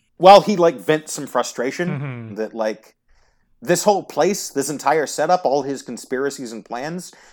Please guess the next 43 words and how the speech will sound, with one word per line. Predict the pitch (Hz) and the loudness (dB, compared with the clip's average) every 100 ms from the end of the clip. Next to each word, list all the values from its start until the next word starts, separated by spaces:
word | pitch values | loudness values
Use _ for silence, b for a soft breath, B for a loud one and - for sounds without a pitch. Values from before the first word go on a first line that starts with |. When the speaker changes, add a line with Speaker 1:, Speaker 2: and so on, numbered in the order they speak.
| - | -2
Speaker 1:
was | 196 | 0
just | 302 285 | 0 -2
to | 269 | -2
maintain | 220 180 196 165 | -2 0 -2 -2
a | |
pantry. | - 156 123 - 85 - _ _ _ | -4 -8 -8 -12 -18 -18 _ _ _
The, | 175 | 0
the | 185 180 | 0 -4
sole | - 254 233 | 4 6 6
goal | 180 202 190 | 2 2 2
here | 143 117 92 | 0 -6 -6
was | 76 123 131 - | -4 -4 -4 -4
to, | 139 117 | -6 -6
was | 127 120 | -8 -8
to, | 127 113 | -10 -8
was | 123 120 | -10 -10
to | 117 | -10
maintain | 120 160 190 170 - 165 131 101 92 92 - | -8 -6 -6 -6 -6 -6 -8 -12 -16 -20 -16
this, | 110 120 113 - - - | -10 -8 -10 -16 -12 -4
uh, | 117 110 | -4 -4
population | - 151 147 135 139 139 | -6 -6 -6 -10 -10 -14
of | 104 | -12
horses | 120 127 - 65 - - 139 | -8 -8 -10 -18 -18 -18 -14
Speaker 2:
Mm-hmm. | 127 139 127 | -12 -12 -6
Speaker 1:
by, | 127 113 | 0 0
by | 107 110 | 2 0
whatever | 113 147 156 | 2 2 0
means | 135 123 120 | -4 -8 -8
necessary | 135 123 - 92 80 80 _ _ _ _ _ | -8 -8 -10 -10 -10 -14 _ _ _ _ _
as | 147 175 | 0 2
a | 175 | 0
means | 143 135 139 135 | -4 -6 -6 -8
of | - | -6
keeping | 131 139 139 | -8 -6 -4
around | 123 127 123 | -2 -4 -4
fresh | 123 120 - | -4 -4 -4
horses. | 185 170 85 71 - | -6 -6 -8 -16 -12
Speaker 2:
Mm-hmm. | 139 135 123 117 | -12 -10 -12 -8
Speaker 1:
Because | 143 175 | 0 0
he's | 185 160 | 0 -2
going | 220 254 | 0 2
to | 214 | 2
hibernate, | - 170 165 131 104 | 4 2 4 0 0